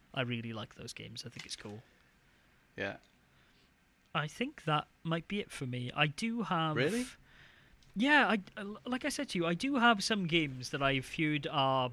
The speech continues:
Speaker 1: brilliant and have come at your recommendation,
Speaker 2: Mm.
Speaker 1: like Punch-Out. I have Zack and Wiki Quest for Barbarossa's
Speaker 2: Oh.
Speaker 1: Treasure. I have Munchables, which is a Namco Bandai game. I have the Mad Dog McCree Gunslinger Pack, which is all of those three games.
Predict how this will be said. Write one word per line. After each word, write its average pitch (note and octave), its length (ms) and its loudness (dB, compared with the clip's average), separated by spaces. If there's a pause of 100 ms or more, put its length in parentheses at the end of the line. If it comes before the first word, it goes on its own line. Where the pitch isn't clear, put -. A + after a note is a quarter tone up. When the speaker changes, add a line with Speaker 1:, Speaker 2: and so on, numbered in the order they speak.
(120)
Speaker 1:
brilliant B2+ 480 -2
and A#2+ 80 -4
have A2+ 100 -8
come E3 160 -2
at D3+ 60 -6
your D3 160 0
recommendation, B2 800 -2
Speaker 2:
Mm. A#2+ 40 -6
Speaker 1:
like A#2 160 -6 (160)
Punch-Out. F3+ 680 2
I D3+ 80 2
have B2 200 -2
Zack B2+ 280 -2
and B2 180 -8
Wiki B2 560 -6
Quest - 460 -6
for C3 100 -6
Barbarossa's A#2 600 -2
Speaker 2:
Oh. - 40 -8
Speaker 1:
Treasure. F3+ 760 4 (440)
I D3 80 2
have B2+ 220 2
Munchables, F3 800 2
which C#3 180 -6
is B2+ 100 -6
a C3 60 -4
Namco B2 540 -4
Bandai F3 540 4
game. E3 500 0
I C#3 140 2
have C3+ 180 -2
the C#3+ 80 -4
Mad D#3 300 2
Dog C#3 260 0
McCree C#3 640 -2
Gunslinger C#3+ 640 2
Pack, C#3+ 400 0
which - 200 -8
is C3+ 100 -6
all B2+ 200 0
of B2 80 -2
those C3+ 220 0
three C#3 180 -2
games. B2+ 500 0